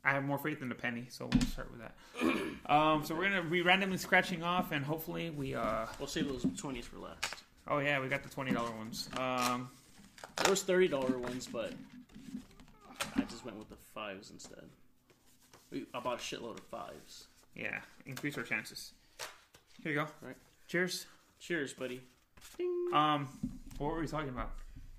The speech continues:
Speaker 2: Um, oh, that dog guy on your meme?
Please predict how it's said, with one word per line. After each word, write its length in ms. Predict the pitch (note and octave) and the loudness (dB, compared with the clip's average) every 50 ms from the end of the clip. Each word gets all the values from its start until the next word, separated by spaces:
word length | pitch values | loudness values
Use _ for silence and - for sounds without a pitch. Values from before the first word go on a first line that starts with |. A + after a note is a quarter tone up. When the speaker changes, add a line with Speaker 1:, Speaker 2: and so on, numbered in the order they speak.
| - - - - - | -16 -16 -16 -16 -14
Speaker 2:
Um, 640 | - B2 B2+ B2+ B2 B2 B2 A#2+ A#2+ A#2+ B2 A#2+ B2 B2 B2 - - - - - - - - - - - - - _ - - | -14 -12 -10 -8 -8 -8 -10 -10 -12 -14 -14 -12 -12 -10 -10 -10 -10 -12 -14 -16 -18 -20 -20 -20 -20 -20 -20 -20 _ -8 -4
oh, 200 | B2 B2+ B2 A#2 | -2 -2 0 0
that 260 | A#2 G#2+ F#2+ - - | -2 -2 -2 -4 -4
dog 320 | - A#2+ A#2 A#2+ B2 B2+ A#2+ B2+ - - - - - - - - - - - - | -4 -2 -2 -2 -2 -4 -6 -10 -16 -20 -20 -20 -20 -18 -18 -18 -20 -20 -16 -10
guy 320 | - C3 A#2 A#2 A#2 A#2 B2+ C3 - - - - - - | -8 -4 -4 -2 -2 -4 -6 -8 -14 -20 -20 -18 -14 -12
on 60 | B2 | -10
your 100 | A#2+ A#2 | -10 -8
meme? 320 | B2 C3+ C3+ C3 D#3 F3+ | -6 -6 -6 -6 -8 -10